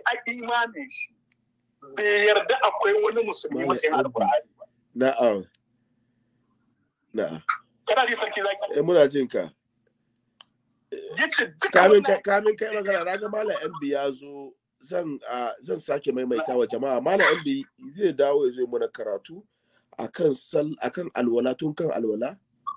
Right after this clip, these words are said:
Speaker 2: har sallah. Jiya na gani ya fito bakinsa. Ah, insha Allah, ah, na ga Sheikh Sidi Bashir ma ya yi wannan magana. Shi yasa jama'a ku yi hakuri. In Allah ya yarda, <clears throat> za mu ba shi rana da zai zo ya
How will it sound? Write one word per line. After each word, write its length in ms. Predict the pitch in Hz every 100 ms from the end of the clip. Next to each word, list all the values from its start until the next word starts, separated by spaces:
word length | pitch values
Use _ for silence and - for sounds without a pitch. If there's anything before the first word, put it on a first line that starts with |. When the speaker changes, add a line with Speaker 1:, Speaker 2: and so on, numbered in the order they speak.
| -
Speaker 2:
har 160 | - 131
sallah. 360 | 143 143 139 117
Jiya 240 | 139 147 131
na 140 | 123
gani 220 | 117 120 123
ya 160 | 127
fito 380 | 127 147 135 127
bakinsa. 640 | 117 98 - 151 - 139 - _ _ _ _ _
Ah, 160 | - -
insha 280 | - 151 165
Allah, 320 | 147 131 127 113 -
ah, 540 | - 110 113 110 104 98 -
na 180 | 120 143
ga 100 | 160
Sheikh 220 | - 170
Sidi 220 | - 135
Bashir 240 | 117 117 135
ma 160 | 120
ya 200 | 117 123 131
yi 100 | 135
wannan 280 | 117 113
magana. 400 | 123 113 - 113 - - - - -
Shi 100 | 156
yasa 200 | 175 151
jama'a 320 | 151 165 160
ku 80 | 160
yi 60 |
hakuri. 420 | 165 151 156 139 - -
In 100 | 185 -
Allah 380 | 262 262 -
ya 60 | 165 139
yarda, 200 | 120 123 - -
<clears throat> 600 | - - - _ _ -
za 180 | 160 165
mu 100 | 151
ba 140 | 147
shi 140 | 151 131
rana 380 | 127 139 156 - _ _ _ _ -
da 80 | 135
zai 140 | 151
zo 200 | 143 143
ya 280 | 131 120